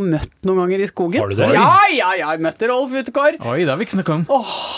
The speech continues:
Speaker 1: møtte altså Rolf Utgaard på tur, og da stokker det seg for meg.
Speaker 2: Ja.
Speaker 1: <laughs> Eh,
Speaker 3: Blir tunga tjukk og
Speaker 1: Ja, ja, ja, ja, ja, da blir det mye,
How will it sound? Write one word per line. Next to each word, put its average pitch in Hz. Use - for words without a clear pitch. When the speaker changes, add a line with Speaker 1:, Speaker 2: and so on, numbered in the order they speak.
Speaker 1:
møtte 240
altså 208
Rolf 185
Utgaard 214
på 240
tur, 247
og 202
da 208
stokker -
det -
seg 151
for 180
meg. 147
Speaker 2:
Ja. -
Speaker 1:
<laughs> 640
Eh, 160
Speaker 3:
Blir 170
tunga 139
tjukk 131
og 131
Speaker 1:
Ja, 131
ja, 269
ja, 220
ja, 185
ja, 175
da 233
blir 190
det 233
mye, 226